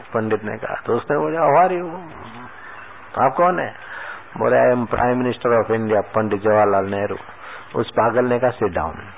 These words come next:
मैं भी पहले ऐसे ही बोलता था, "तुम यहाँ भर्ती हो जाओ, ठीक हो जाओगे।" हाँ,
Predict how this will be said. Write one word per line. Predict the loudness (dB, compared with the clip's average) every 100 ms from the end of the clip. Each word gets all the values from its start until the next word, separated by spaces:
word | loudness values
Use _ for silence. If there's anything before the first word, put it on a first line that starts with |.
| -18 -18 -18 -16 -16 -16 -16 -16 -12 -12 -12 -12 -12 -8 0
मैं | 2 4
भी | 4
पहले | 6 6
ऐसे | 4 4
ही | 2
बोलता | 4 4 2
था, | 2 -4 -8 -10 -8 -8 -6 -6 -6 -6 -6 -6 -6 -8 -8 -10 -10 -10 -10 -8 -2
"तुम | 2 6
यहाँ | 6 6
भर्ती | 6 4 4
हो | 4 6
जाओ, | 4
ठीक | 4 0 0
हो | 0
जाओगे।" | 4 2 4 2
हाँ, | 2 2